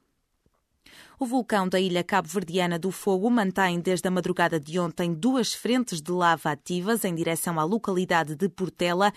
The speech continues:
evacuada ao longo da semana, numa altura em que a erupção está mais calma, de acordo com o Observatório Vulcanológico de Cabo Verde.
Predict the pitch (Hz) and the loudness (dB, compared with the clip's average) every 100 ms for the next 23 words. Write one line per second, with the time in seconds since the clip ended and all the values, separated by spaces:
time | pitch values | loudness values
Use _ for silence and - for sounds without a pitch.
0 | - - 151 156 - 160 151 147 147 180 | -8 -14 -8 -8 0 0 2 0 2 2
1 | 220 165 151 139 165 147 165 185 - - | 2 0 -4 -6 -4 0 0 0 -4 -6
2 | 240 240 233 233 226 208 233 226 214 - | 2 4 4 2 0 2 2 0 -2 0
3 | 220 208 - 202 196 208 240 - - 214 | 2 0 2 2 4 2 0 -2 2 2
4 | 208 147 131 156 - 226 240 220 226 214 | 4 0 -2 -4 -2 0 0 0 -2 0
5 | 202 - 190 175 185 190 170 170 - 247 | 0 0 -4 -4 -4 0 0 -2 -2 -4
6 | 233 190 165 180 175 143 151 - 147 151 | -2 -4 0 2 2 0 -8 -10 -10 -4
7 | 147 - 143 131 147 | -6 -4 -8 -4 -6